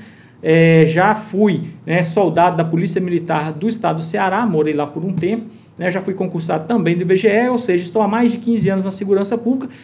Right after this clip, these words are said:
e vou trocar essas, né, essa experiência com vocês aqui hoje, vou trazer um pouco da minha bagagem aqui, é, com essa lei orgânica da Polícia Civil, né, já estou na Polícia Civil há mais de oito anos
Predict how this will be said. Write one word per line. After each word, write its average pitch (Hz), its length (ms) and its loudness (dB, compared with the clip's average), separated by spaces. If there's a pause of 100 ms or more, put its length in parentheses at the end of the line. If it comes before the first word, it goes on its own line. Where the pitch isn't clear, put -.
(100)
e 302 100 4
vou 240 300 4
trocar 262 720 2
essas, 220 480 0
né, 214 360 0 (140)
essa 175 280 -4
experiência 226 840 4
com 190 140 0
vocês 175 420 0
aqui 160 220 -4
hoje, 180 360 6
vou 180 120 -4
trazer 180 340 -2
um 180 60 -4
pouco 170 300 -2
da 185 100 -4
minha 175 160 -2
bagagem 165 560 0
aqui, 165 340 -6 (320)
é, 165 760 4
com 196 160 0
essa 190 240 2
lei 175 180 2
orgânica 175 500 0
da 180 120 0
Polícia 180 320 -4
Civil, 190 480 -4 (200)
né, 180 220 0
já 175 100 2
estou 190 400 4
na 175 120 2
Polícia 165 320 -4
Civil 170 340 -4
há 180 100 0
mais 160 380 -2
de 156 80 -4
oito 170 380 2
anos 240 320 0